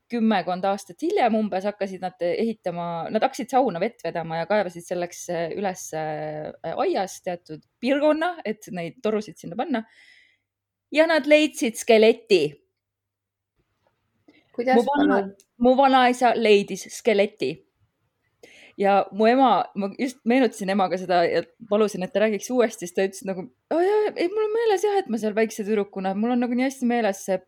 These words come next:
Speaker 1: vööpannal, mis oli, et see viisnurk oli seal peal. Ja et lihtsalt oli üks skelett aias.“ Kuna muidugi loomulikult, äh, meie maja asus seal piirkonnas, äh, kus, äh, pommitati,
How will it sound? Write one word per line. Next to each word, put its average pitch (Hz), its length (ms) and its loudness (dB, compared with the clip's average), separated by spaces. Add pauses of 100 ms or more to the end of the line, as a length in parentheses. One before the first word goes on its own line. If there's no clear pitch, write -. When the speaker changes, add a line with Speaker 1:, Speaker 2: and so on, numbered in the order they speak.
Speaker 1:
vööpannal, 240 600 2
mis 247 200 -6
oli, 240 200 0
et 220 160 -2
see 185 400 -2
viisnurk 214 480 -4
oli 220 160 -2
seal 226 180 -6
peal. 240 260 -2 (720)
Ja 196 260 4 (100)
et 226 160 -2
lihtsalt 370 480 2 (220)
oli 381 260 8 (260)
üks 262 300 -6
skelett - 560 2 (220)
aias.“ 254 560 4 (640)
Kuna 339 260 2
muidugi 233 480 0
loomulikult, 233 580 0
äh, 190 300 0
meie 190 420 0
maja 202 340 -2 (160)
asus 202 440 -6
seal 190 340 -2
piirkonnas, 190 580 -4
äh, 175 200 -4
kus, 180 300 -10 (140)
äh, 170 180 -2
pommitati, 185 680 -4